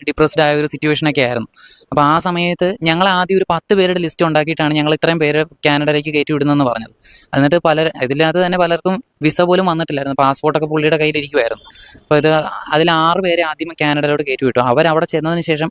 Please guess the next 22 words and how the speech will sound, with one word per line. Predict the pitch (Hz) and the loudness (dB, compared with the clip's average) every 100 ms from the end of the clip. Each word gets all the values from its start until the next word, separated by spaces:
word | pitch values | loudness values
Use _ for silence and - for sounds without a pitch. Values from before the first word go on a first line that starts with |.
| _ - - | _ -14 0
അവര് | 160 170 | 2 2
ഞാനുമായിട്ട് | 190 175 170 165 | 2 0 0 -2
കോൺടാക്ട് | 160 147 147 139 | 0 2 2 0
ഉണ്ടായിരുന്നു. | 120 117 - - | -6 -8 -16 -10
അപ്പൊ | 135 | -2
അവരാണ് | 131 131 156 156 | 2 2 2 0
പറഞ്ഞത്, | 156 143 143 139 _ - | 0 -2 -8 -12 _ -8
"ഇവിടെ | 135 135 | 0 2
എല്ലാ, | 147 139 139 | 2 2 -2
എല്ലാ, | 131 135 | -2 -2
ഒന്നും | 135 143 147 | -2 -2 -2
ഓക്കെ | 131 131 147 | 0 0 0
അല്ല, | 123 120 - | 0 -2 -4
ഞങ്ങളെ | 135 135 139 139 | -2 2 2 0
ഇവിടെ | 135 131 135 | -2 -2 -2
ഒരുപാട് | 135 135 135 135 135 _ - - - | -2 -2 0 0 -4 _ -20 -14 -4
കഷ്ടപ്പെടുത്തുവാണ്" | 131 139 143 143 123 127 _ | 0 2 2 2 0 -2 _
എന്നൊക്കെ | - - 170 170 | -8 -2 0 2
ഒരു, | 165 165 165 165 160 | 2 2 0 0 2
അവര് | 165 185 | 2 2
തന്നെ | 185 | -2
ഞങ്ങളോട് | 175 165 - | -2 -4 -4